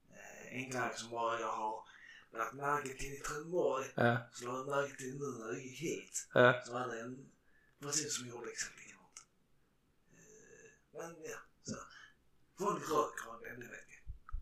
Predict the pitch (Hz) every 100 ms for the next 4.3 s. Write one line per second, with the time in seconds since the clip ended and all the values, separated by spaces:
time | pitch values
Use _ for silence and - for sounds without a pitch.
0 | - - - - - - - - - -
1 | - 139 139 - - - - - 120 -
2 | 165 147 156 151 139 127 - - - -
3 | - 170 214 196 180 165 165 180 131 120
4 | - - -